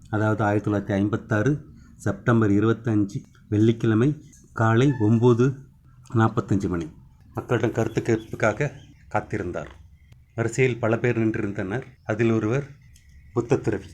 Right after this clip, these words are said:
அவர் புத்த துறவி என்பதால் அவருக்கு முன்னுரிமை கொடுக்கப்பட்டு பிரதமரை பார்க்க ஏற்பாடு செய்யப்பட்டது. இலங்கை தமிழர் பிரச்சனையெல்லாம் எழுபதுக்கு பிறகுதான்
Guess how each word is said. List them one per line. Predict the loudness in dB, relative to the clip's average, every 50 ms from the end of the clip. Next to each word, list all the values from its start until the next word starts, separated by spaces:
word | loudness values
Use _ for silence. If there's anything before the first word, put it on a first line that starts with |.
| -20 -20 -20 -20 -20 -20 -20 -20 -20 -20 -12 -6 -4
அவர் | -4 -4 -2 -4
புத்த | -4 -2 -2 -2 0 0
துறவி | 0 0 0 0
என்பதால் | 0 0 -2 -2 -2 -2 -2 -2
அவருக்கு | -2 -4 -4 -4 -4 -2
முன்னுரிமை | 0 0 0 0 2 0 0 -2
கொடுக்கப்பட்டு | -2 -4 -6 -6 -6 -6 -6 -8 -8 -6 -6 -6 -6 -8 -14 -20 -20 _ _ _ _ _
பிரதமரை | -4 0 0 2 2 2 0 0 0
பார்க்க | -2 -2 -2 -4 -8 -6 -6 -6 -6 -10 -18 _ _ _ _ -4 -4
ஏற்பாடு | -4 -2 -4 -4 -4 -4 -10 -14 -20 -20 _ _ -4
செய்யப்பட்டது. | -4 -4 -2 -4 -8 -8 -8 -12 -14 -14 -20 -20 _ _ _ _ _ -20 -20 -12 -8
இலங்கை | -4 -2 0 0 0 0
தமிழர் | 0 0 0 0 0 0 -2 -6
பிரச்சனையெல்லாம் | -10 -10 -6 -2 -2 0 0 0 0 0 0 2
எழுபதுக்கு | 2 2 2 2 0 -2 -2 -2
பிறகுதான் | -2 -2 0 0 0 0 0 -2 -2